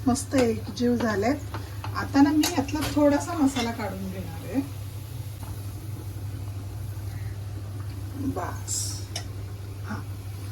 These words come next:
आणि बाकीच्या मसाल्यात आता आपल्या मिक्सरचं पाणी आहे ना, ते धु-, धुवून घालणार आहे. हं,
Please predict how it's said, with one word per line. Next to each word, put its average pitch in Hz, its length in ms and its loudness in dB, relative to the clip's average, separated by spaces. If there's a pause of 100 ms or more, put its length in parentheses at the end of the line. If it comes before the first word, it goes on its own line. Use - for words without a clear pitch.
(300)
आणि 220 120 2
बाकीच्या 240 540 2
मसाल्यात 208 480 2
आता 208 240 -2
आपल्या 240 300 2
मिक्सरचं - 720 0
पाणी 208 340 -2
आहे 233 100 2
ना, 277 160 8
ते 240 80 2
धु-, - 400 -4
धुवून 302 240 -2
घालणार - 420 -6
आहे. - 180 -6 (240)
हं, - 160 -4